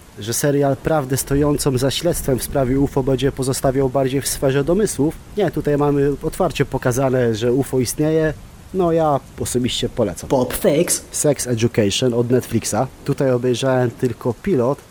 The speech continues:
Speaker 1: i powtórzę, że jakby nie patrzeć, jest to naprawdę wyśmienita rzecz. Wyśmienita produkcja, przynajmniej jeśli chodzi o ten pierwszy odcinek.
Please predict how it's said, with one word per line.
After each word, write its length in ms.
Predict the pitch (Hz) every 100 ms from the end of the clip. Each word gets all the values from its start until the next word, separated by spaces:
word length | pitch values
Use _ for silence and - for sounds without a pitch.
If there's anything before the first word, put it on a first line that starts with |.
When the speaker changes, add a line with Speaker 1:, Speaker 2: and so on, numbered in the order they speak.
| -
Speaker 1:
i 320 | 135 139 135 127 -
powtórzę, 460 | 151 - 175 156 143
że 100 | 139
jakby 360 | 151 143 139
nie 100 | 165
patrzeć, 540 | 165 185 - 135 147 - - 123
jest 220 | 123 -
to 320 | 135 127 120 -
naprawdę 460 | 135 131 147 123 123
wyśmienita 560 | 123 - 127 117 107 90
rzecz. 240 | 87 - - 123
Wyśmienita 420 | 120 151 139 131
produkcja, 460 | - 123 131 143
przynajmniej 520 | 123 - 147 147 151 143
jeśli 220 | 127 131
chodzi 320 | - 131 131
o 140 | 135
ten 180 | 127 131
pierwszy 360 | - 135 - 143
odcinek. 440 | 123 - 110 131